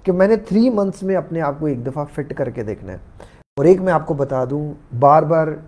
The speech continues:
diabetes check ना करें, बार बार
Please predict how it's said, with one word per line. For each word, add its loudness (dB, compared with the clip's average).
diabetes 0
check -12
ना -4
करें, -10
बार 6
बार 0